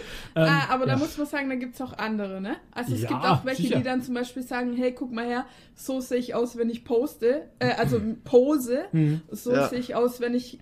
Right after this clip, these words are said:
Speaker 2: nicht anspann, sondern
Speaker 1: Ja,
Speaker 2: ganz
Speaker 1: ja.
Speaker 2: normal stehe" und so. Und die da wirklich drauf hinweisen, so, hey,
Speaker 1: Mhm.
Speaker 2: ähm, Reality-Check
Speaker 1: Das sind
Speaker 2: und
Speaker 1: aber
Speaker 2: so,
Speaker 1: die
Speaker 2: ne?
Speaker 1: wenigsten, die das machen halt.
Speaker 2: Ja,
Speaker 3: Ja, es
Speaker 2: klar.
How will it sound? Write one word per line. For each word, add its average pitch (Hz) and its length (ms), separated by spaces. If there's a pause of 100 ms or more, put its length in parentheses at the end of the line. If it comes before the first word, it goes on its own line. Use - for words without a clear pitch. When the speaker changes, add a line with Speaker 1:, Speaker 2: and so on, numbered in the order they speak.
Speaker 2:
nicht 247 200
anspann, 233 500
sondern 220 300
Speaker 1:
Ja, - 140
Speaker 2:
ganz - 120
Speaker 1:
ja. 233 60
Speaker 2:
normal 226 300
stehe" 196 260
und 196 140
so. 202 160
Und 202 160
die 226 100
da 214 180
wirklich 233 360
drauf 220 260
hinweisen, 220 540
so, 214 180
hey, 214 380
Speaker 1:
Mhm. 123 120
Speaker 2:
ähm, 196 460 (100)
Reality-Check 208 500
Speaker 1:
Das 131 180
sind 156 160
Speaker 2:
und - 80
Speaker 1:
aber 139 160
Speaker 2:
so, 123 60
Speaker 1:
die 135 80
Speaker 2:
ne? 113 80
Speaker 1:
wenigsten, 139 540
die 113 120
das 110 220
machen 117 300
halt. 175 80
Speaker 2:
Ja, 185 60 (140)
Speaker 3:
Ja, 139 60
es 147 140
Speaker 2:
klar. 196 120